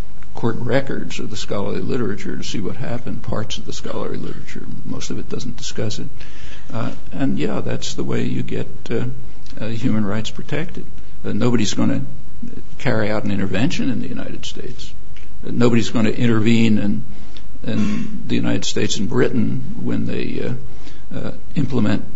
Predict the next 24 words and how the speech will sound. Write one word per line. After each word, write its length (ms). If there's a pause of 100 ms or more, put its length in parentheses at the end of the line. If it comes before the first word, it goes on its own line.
(260)
genocidal 880
sanctions 880
in, 380
uh, 180 (360)
Iraq, 420 (340)
as 140
they 140
did, 340 (580)
or 140
when 160
they 80
invade 400
Iraq 400
a 60
couple 280
of 60
years 240
later. 380 (380)
In 100
fact, 220
what 140
happens 560
is 300
that 160